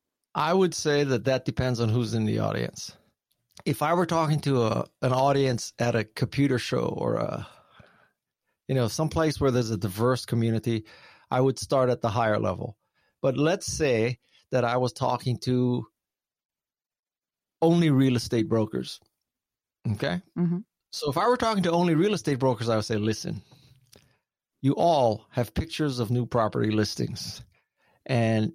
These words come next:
Speaker 1: you all are trying to roll your own and make a flyer for that property listing. Let me show you what Canva can do." That's a really niche sell, right? That's just for the listing real estate broker, as opposed to,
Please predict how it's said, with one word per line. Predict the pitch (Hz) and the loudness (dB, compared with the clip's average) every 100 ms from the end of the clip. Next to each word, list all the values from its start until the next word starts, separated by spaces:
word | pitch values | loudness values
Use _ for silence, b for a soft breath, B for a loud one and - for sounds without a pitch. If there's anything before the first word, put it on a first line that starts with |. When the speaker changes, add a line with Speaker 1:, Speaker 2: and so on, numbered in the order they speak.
| _ | _
Speaker 1:
you | 127 127 | -2 0
all | 160 165 180 147 - | 4 4 4 2 0
are | 120 | -2
trying | - 135 | 0 0
to | 120 | 2
roll | 113 131 147 | 4 4 4
your | 135 117 | 4 4
own | 117 113 - | 2 0 -2
and | 110 113 | 0 2
make | 123 139 - - | 0 -2 -8 -10
a | |
flyer | - - 127 110 101 | -6 0 0 2 -2
for | - 120 | -2 -2
that | 113 | -2
property | - 110 - - | -2 -4 -4 -4
listing. | 65 - - - - B B B | -4 -6 -6 -8 -10 B B B
Let | 139 151 | -2 0
me | 151 | 0
show | 127 143 135 | -2 -2 0
you | - | 0
what | - - | -2 -2
Canva | - 57 - - | -4 -4 -6 -4
can | 110 101 | -4 -2
do." | - - _ _ _ _ _ _ _ _ _ _ _ _ - | -6 -8 _ _ _ _ _ _ _ _ _ _ _ _ -4
That's | 151 - | -4 0
a | 131 | 2
really | 120 135 156 160 143 135 | 2 4 4 4 4 4
niche | 131 131 120 - | 2 2 0 -4
sell, | - 120 104 | -2 0 2
right? | 101 107 | 2 0
That's | 131 143 | 0 -2
just | 123 113 - 165 123 - - | -4 -4 0 2 0 -4 -8
for | - 160 147 131 | -6 0 2 4
the | 117 117 | 2 2
listing | 123 143 - - 123 120 | 2 0 -2 -2 0 0
real | 123 127 | 2 2
estate | 120 - 113 110 | 0 0 -2 0
broker, | 117 113 - 107 B B B | 0 0 -2 -8 B B B
as | 156 170 | -2 -2
opposed | 165 156 151 - | 0 2 2 0
to, | 131 120 | -2 -2